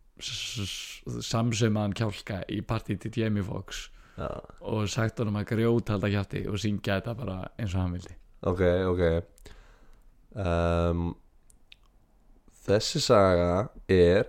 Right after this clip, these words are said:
Speaker 2: því miður, Gísli, sönn.
Speaker 1: Ha?
Speaker 2: Mhm, þetta er sönn saga. Eh, þetta er, eh, geðveikt viðtal við Jamie Foxx sem hann segir frá þessu og Jamie Foxx segir frá þessu miklu fyndnar en ég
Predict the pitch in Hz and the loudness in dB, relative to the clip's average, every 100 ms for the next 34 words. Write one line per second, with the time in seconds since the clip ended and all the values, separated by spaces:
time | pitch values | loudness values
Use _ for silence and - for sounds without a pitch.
0 | - 110 127 214 165 110 - 98 - - | 0 0 4 4 2 2 2 2 0 -6
1 | - - 220 - - - - - - - | 0 6 6 4 -4 -10 -10 -18 -20 -20
2 | - 151 214 311 311 - - - 110 113 | 0 8 12 12 10 8 0 0 4 6
3 | 147 208 - - - 123 139 - - 170 | 6 4 2 -6 2 4 4 0 2 4
4 | - 190 190 190 165 190 - - - - | 8 8 10 10 10 8 0 -16 -14 -14
5 | - - 107 107 107 104 120 123 127 117 | -16 -2 2 6 6 6 4 4 4 6
6 | 127 127 123 123 - 85 90 - - - | 6 8 8 8 4 -8 -10 -8 0 4
7 | - 175 151 135 143 165 - 104 104 123 | 6 6 6 4 2 2 4 4 4 4
8 | 117 120 101 95 98 101 - 131 123 117 | 4 2 2 -2 0 0 4 6 6 6
9 | 95 85 87 - 117 117 127 - 127 113 | 4 2 0 2 2 4 2 4 4 6
10 | 117 107 110 135 - 123 117 131 - 101 | 6 4 4 2 2 2 6 4 4 4
11 | 95 110 | 4 4